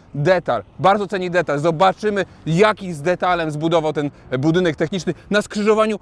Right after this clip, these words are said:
Belwederskiej Spacerowej, samo centrum, trak królewski. Chodźcie. Zobaczcie skalę tego budynku, on jest wielki, to jest to niesamowite, jaki on jest ogromny. To jest budynek techniczny, cała rodzina w bardzo ważnych skrzyneczek tutaj.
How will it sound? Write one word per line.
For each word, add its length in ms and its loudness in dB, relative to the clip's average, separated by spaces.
Belwederskiej 600 2
Spacerowej, 460 0
samo 240 0
centrum, 300 -4
trak 200 0
królewski. 340 -4
Chodźcie. 280 -4
Zobaczcie 580 0
skalę 560 0
tego 320 2
budynku, 680 0
on 160 2
jest 320 -2
wielki, 560 2
to 160 2
jest 260 -2
to 280 2
niesamowite, 680 0
jaki 160 -2
on 80 2
jest 120 0
ogromny. 520 2
To 80 -2
jest 120 -2
budynek 320 -2
techniczny, 440 -4
cała 340 2
rodzina 400 0
w 40 -2
bardzo 380 0
ważnych 320 -4
skrzyneczek 540 -2
tutaj. 280 -2